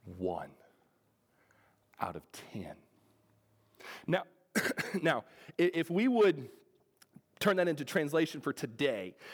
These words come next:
if we would make this look like it is today in today's humanity, what he's saying here is nine out of ten people have never come back to God and said thanks.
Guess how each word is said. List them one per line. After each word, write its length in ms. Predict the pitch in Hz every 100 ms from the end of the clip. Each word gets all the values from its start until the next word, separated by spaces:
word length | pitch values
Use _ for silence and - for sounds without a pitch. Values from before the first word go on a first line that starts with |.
| -
if 140 | - 147
we 140 | 202
would 140 | 214
make 260 | 180 190 -
this 160 | 175 156
look 200 | 165 160
like 200 | 151 147
it 80 |
is 100 | 143
today 360 | - 131 147 135
in 60 | 123
today's 420 | 135 127 160 156
humanity, 580 | - 135 135 123 95 87 - - -
what 260 | 127 170 165
he's 220 | 175 151
saying 380 | - 180 165 120
here 260 | 120 110
is 260 | 98 95 - - - - -
nine 400 | 104 110 131 151
out 100 | 165
of 120 | 135 -
ten 240 | 160 135
people 580 | - 127 - 151 160 - - _ _ _
have 180 | 117 113
never 220 | 120 123
come 160 | -
back 200 | 110 107
to 60 | 101
God 180 | 95 92
and 100 | 90
said 160 | -
thanks. 280 | - 85 -